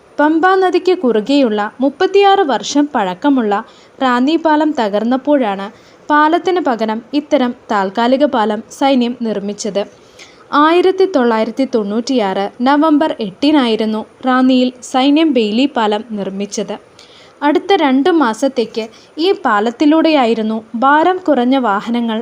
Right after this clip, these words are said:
നദി കുറുകെ കടന്നത്. ആദ്യമായി സൈനികാവശ്യത്തിനായി ഇത്തരം പാലം നിർമ്മിച്ചത് കാശ്മീരിലാണ്.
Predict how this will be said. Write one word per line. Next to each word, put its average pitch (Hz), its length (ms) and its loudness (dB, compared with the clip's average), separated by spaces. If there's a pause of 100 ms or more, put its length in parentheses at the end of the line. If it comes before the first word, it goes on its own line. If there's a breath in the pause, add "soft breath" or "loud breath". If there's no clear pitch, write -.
(180)
നദി 277 260 0
കുറുകെ 269 400 0 (140)
കടന്നത്. 196 480 -4 (920 loud breath)
ആദ്യമായി 320 680 2 (240)
സൈനികാവശ്യത്തിനായി 262 1120 0 (160)
ഇത്തരം 403 440 0
പാലം 277 280 2
നിർമ്മിച്ചത് 226 580 -4 (200)
കാശ്മീരിലാണ്. 208 880 -4